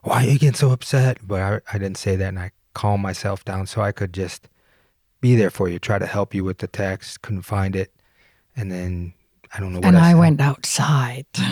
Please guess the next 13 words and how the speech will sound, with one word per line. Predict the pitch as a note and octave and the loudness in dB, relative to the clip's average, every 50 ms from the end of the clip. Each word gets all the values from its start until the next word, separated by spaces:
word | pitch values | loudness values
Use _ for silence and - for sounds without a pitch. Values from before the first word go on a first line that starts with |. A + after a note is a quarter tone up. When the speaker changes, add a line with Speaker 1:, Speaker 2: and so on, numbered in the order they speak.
| G3 F#3+ F#3 - _ _ | -4 -6 -10 -12 _ _
Speaker 1:
Yeah. | - C#3+ C#3 G#2 E2 - - _ _ _ | -4 -2 -2 -2 -4 -8 -16 _ _ _
Speaker 2:
So | - - F3+ D#3+ D3+ | -2 0 2 2 4
I | C3+ C#3+ | 4 4
wouldn't | D3 D3+ D#3 C#3+ E3 D3+ D3+ C#3+ | 4 4 4 4 4 4 4 2
spew | - - - - - F3 D#3+ D3+ D3+ | 0 -2 -6 -4 0 2 2 4 4
that | D3 D3 C#3 C#3+ - | 4 4 2 0 0
out | - F3+ - - A3 | -2 -6 -6 -4 -2
on | F3 D#3+ D#3+ D#3 D#3 | 0 2 2 2 2
you, | D#3+ D#3+ D#3 D3+ D3 | 2 2 2 0 0
but | - E3+ D#3+ | -2 -4 -2
I | D3+ D3 | -2 0
needed | D#3 D#3 D3+ D#3+ E3 E3 E3 D#3+ D#3+ D3+ D#3+ - - - - | 0 2 2 2 4 4 4 4 2 2 0 -4 -6 -6 -6
to | D#3+ E3 E3+ | -4 -4 -6